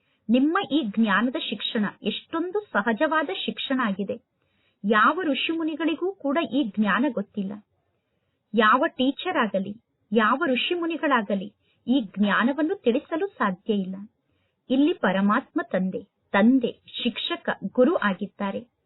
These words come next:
ಜಗತ್ತಿನಲ್ಲಿರುವ ಗುರುಗಳು ಶಾಸ್ತ್ರದ ಜ್ಞಾನವನ್ನು ತಿಳಿಸುತ್ತಾರೆ. ಅವರಿಗೆ ಟೀಚರ್ ಎಂದು ಕರೆಯುವುದಿಲ್ಲ. ಆ ಗುರುಗಳು ಎಂದೂ ಕೂಡ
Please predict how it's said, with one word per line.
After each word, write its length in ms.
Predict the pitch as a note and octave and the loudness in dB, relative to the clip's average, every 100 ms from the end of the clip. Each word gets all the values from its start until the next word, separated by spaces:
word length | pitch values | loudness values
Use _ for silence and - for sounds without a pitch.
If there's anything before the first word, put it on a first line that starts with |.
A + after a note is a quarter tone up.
| _ _ _ _ F#3 | _ _ _ _ -2
ಜಗತ್ತಿನಲ್ಲಿರುವ 880 | A#3+ G#3 D#4+ - F#4 F4+ D#4 D#4 E4 | 0 2 2 0 -4 0 -2 0 -2
ಗುರುಗಳು 460 | A#3 A3 A3+ G3+ - _ _ _ _ | 0 0 0 -4 -6 _ _ _ _
ಶಾಸ್ತ್ರದ 680 | - - A3+ - _ F4+ E4+ | -4 2 2 2 _ -4 -2
ಜ್ಞಾನವನ್ನು 640 | D4+ A3+ G3 G#3 C4+ D4+ F#4+ | -2 0 2 2 2 0 -2
ತಿಳಿಸುತ್ತಾರೆ. 760 | - A3+ A#3 A#3 - G3 F#3 G#3 _ _ _ _ _ | 0 -2 -2 -10 -6 -8 -8 -12 _ _ _ _ _
ಅವರಿಗೆ 440 | G#3 C4 D#4+ A#3 - | 4 4 2 -4 -12
ಟೀಚರ್ 720 | _ _ C#4 D#4+ F4 G4+ G4 | _ _ 2 2 0 -2 -2
ಎಂದು 240 | F4 G4+ | -2 -4
ಕರೆಯುವುದಿಲ್ಲ. 640 | - G3+ A3 A#3 A3 G3 G3 - _ _ _ _ _ _ _ _ _ | -2 0 2 2 0 -6 -10 -18 _ _ _ _ _ _ _ _ _
ಆ 140 | A3 C4+ | 4 4
ಗುರುಗಳು 580 | A#3 C4 E4+ F4+ A#3 - | 4 2 2 2 0 2
ಎಂದೂ 360 | A3+ B3 D4+ G#4 | 4 4 4 2
ಕೂಡ 260 | - A#3+ | 2 0